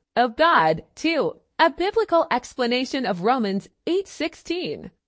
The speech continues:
Romans eight sixteen is a powerful verse that speaks to the heart of every believer. It says, "The Spirit Himself testifies with our spirit that we are God's children." This means that when we accept Jesus as our Lord and Savior,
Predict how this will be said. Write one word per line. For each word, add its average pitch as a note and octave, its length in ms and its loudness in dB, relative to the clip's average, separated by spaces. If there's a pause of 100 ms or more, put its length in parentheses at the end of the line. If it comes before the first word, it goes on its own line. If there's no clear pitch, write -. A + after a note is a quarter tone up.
(120)
Romans F4+ 560 4
eight C#4 180 0
sixteen C#4 560 -4
is C#4+ 240 -4
a D#4+ 60 0
powerful C4 580 0
verse E3 280 0
that F#3+ 260 0
speaks - 340 -6
to C4 140 -4
the G3+ 80 4
heart A3 260 0
of B3 220 0
every C#4 360 0
believer. E3 600 0 (240)
It F4 180 0
says, D#4 580 0 (300)
"The C#4 140 4
Spirit G#4 420 2
Himself A3 500 2
testifies E3+ 720 0
with G#3+ 220 2
our C4+ 160 0
spirit C4 540 0
that G#3+ 120 4
we G#3+ 140 4
are G3+ 80 6
God's C4 420 0
children." F3 640 -2 (300)
This D4+ 320 4
means A#3 320 4
that G#3+ 180 4
when G#3 180 4
we A3 140 4
accept C#4 500 0
Jesus A3 520 2
as C4 280 0
our B3+ 160 6
Lord C4 440 4
and C#4 380 -2
Savior, E3 680 0